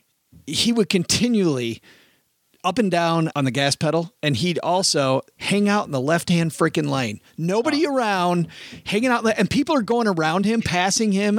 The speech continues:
Speaker 1: on the right,
Speaker 2: On the
Speaker 1: because
Speaker 2: right, yeah.
Speaker 1: for no reason, he's driving four miles under the speed limit in the left-hand lane. And every time he's in the car with me, he hears me, and I've told that
Speaker 2: Just
Speaker 1: story before,
Speaker 2: rage against you.
Speaker 1: just raging on these people,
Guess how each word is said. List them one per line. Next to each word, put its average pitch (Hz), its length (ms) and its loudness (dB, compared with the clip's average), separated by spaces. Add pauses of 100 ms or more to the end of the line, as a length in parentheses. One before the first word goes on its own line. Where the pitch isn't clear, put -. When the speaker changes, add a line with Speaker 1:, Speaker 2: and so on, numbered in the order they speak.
Speaker 1:
on 165 160 0
the 151 100 2
right, 139 400 0 (300)
Speaker 2:
On 113 60 -6
the 202 80 2
Speaker 1:
because 202 260 0
Speaker 2:
right, 95 80 0
yeah. 85 160 0
Speaker 1:
for 214 220 0
no 226 160 2
reason, 208 480 2
he's 175 200 0
driving 170 400 0
four 196 240 -2
miles 180 280 0
under 175 200 0
the 156 120 2
speed 175 280 0
limit 151 340 0 (120)
in 175 100 2
the 160 80 2
left-hand 143 460 0
lane. 110 260 -6 (600)
And 233 220 0
every 302 320 -2
time 294 260 0
he's 277 140 0
in 277 100 0
the 262 80 0
car 277 240 0
with 214 220 -2
me, 147 340 0 (220)
he 226 180 0
hears 226 400 0
me, 151 320 2 (440)
and 185 120 -2
I've 147 200 0
told 156 260 -2
that 139 80 2
Speaker 2:
Just 123 140 -2
Speaker 1:
story 113 180 0
before, 113 160 0
Speaker 2:
rage 113 240 0
against 82 340 -8
you. 285 80 0
Speaker 1:
just 202 180 0
raging 226 800 -2
on 175 160 0
these 160 180 -2
people, 185 480 -2